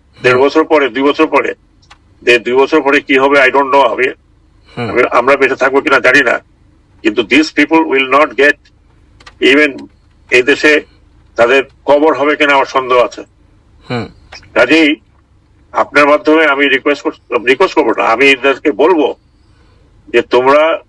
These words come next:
Speaker 1: জনরোষের টুকরো টুকরো হওয়ার চাইতে ফেস করো এবং কনফেস করো যে তোমরা you become হারুনের মতো লোক,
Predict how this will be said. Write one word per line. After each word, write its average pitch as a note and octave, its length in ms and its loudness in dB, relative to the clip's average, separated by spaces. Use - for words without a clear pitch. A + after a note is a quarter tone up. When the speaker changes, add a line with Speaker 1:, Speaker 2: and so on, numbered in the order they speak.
Speaker 1:
জনরোষের C#3 540 0
টুকরো D3 260 -2
টুকরো C#3+ 340 0
হওয়ার C#3 320 2
চাইতে D#3 520 0
ফেস - 280 0
করো E4+ 360 2
এবং C#4+ 280 0
কনফেস D3 400 0
করো D#3+ 240 2
যে - 180 0
তোমরা C3 320 -2
you B2 240 0
become A2+ 280 -4
হারুনের E3 540 2
মতো D3 240 -2
লোক, A#2+ 300 0